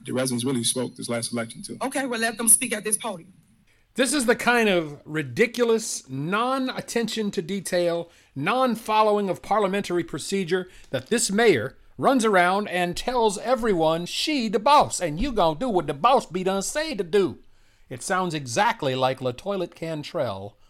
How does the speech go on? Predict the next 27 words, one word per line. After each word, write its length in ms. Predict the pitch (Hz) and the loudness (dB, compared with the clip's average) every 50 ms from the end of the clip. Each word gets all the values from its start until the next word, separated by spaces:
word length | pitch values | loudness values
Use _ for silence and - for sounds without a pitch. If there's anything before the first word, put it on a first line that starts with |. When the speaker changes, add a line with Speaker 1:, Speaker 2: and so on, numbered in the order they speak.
| _ _ - | _ _ -8
Speaker 3:
of 160 | 117 107 101 104 | -8 -8 -6 -6
New 160 | 110 117 113 | -6 -4 -4
Orleans. 640 | 107 104 101 92 87 82 - - - - - - _ _ _ _ _ _ _ _ _ _ _ - | -4 -4 -6 -6 -10 -16 -18 -20 -18 -18 -18 -18 _ _ _ _ _ _ _ _ _ _ _ -10
Now, 120 | 233 254 | -6 -4
I 80 | 262 247 | -4 -4
could 160 | 247 254 233 | -2 -2 -2
have 100 | 190 143 | -2 0
gone 260 | 190 208 208 202 190 | 0 0 2 2 0
on 240 | 190 190 196 190 185 | 0 0 0 0 -2
and 120 | 180 170 | -2 -2
on 180 | 170 175 170 170 | 0 0 0 -2
and 80 | 165 151 | -2 -2
on 240 | 151 151 151 147 | -2 -2 -2 -4
because 260 | 139 143 - 156 135 120 | -6 -6 -8 -8 -6 -2
that 220 | 156 175 180 143 | -2 -2 -2 -2
meeting 320 | 156 170 170 151 151 143 | -4 -4 -4 -4 -4 -6
lasted 500 | 135 135 143 151 156 - - - 147 120 | -6 -4 -4 -4 -4 -6 -8 -12 -14 -14
forever, 720 | 113 - - 147 131 131 - 139 143 156 147 123 123 120 139 | -10 -6 -6 -4 -4 -6 -6 -4 -4 -2 -2 -2 -4 -4 -4
and 220 | 123 117 120 120 | -4 -6 -6 -6
these 460 | 117 151 175 180 170 156 127 117 - | -6 -4 -4 -4 -4 -4 -6 -10 -12
people 420 | - - - 202 196 - 123 104 104 | -14 -12 -10 -10 -8 -8 -10 -14 -12
just 420 | 95 107 117 113 - - - - | -12 -12 -12 -12 -14 -14 -14 -10
sounded 480 | - - 156 160 151 135 120 120 104 104 | -8 -6 -6 -6 -6 -6 -8 -10 -10 -8
more 440 | 123 139 151 165 170 170 170 175 - | -8 -4 -4 -2 0 0 0 -2 -2
and 200 | 147 147 143 139 | -4 -8 -8 -8
more 280 | 139 135 131 131 - - | -6 -6 -6 -8 -8 -10
ignorant, 560 | - 165 165 143 160 160 160 165 160 - | -10 -10 -8 -6 -6 -6 -8 -8 -12 -16